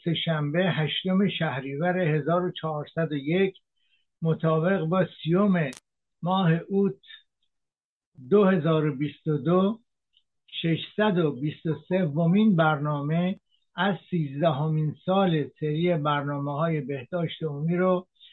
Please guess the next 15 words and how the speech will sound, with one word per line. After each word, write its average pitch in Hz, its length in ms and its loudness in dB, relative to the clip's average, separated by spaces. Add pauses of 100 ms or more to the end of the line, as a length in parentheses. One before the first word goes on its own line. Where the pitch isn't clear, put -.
(320)
با 190 280 6
شعار 196 520 2
شروع 185 440 0
برنامه 156 800 2 (360)
که 170 120 -4
محبت 165 680 2
را 185 140 2
جهانی 143 500 -2
کنیم 170 540 -2 (1120)
و 165 180 4
محبت 180 600 2
را 190 140 2
از 165 120 4
حیوانات 156 720 -2
بیاموزیم 156 840 0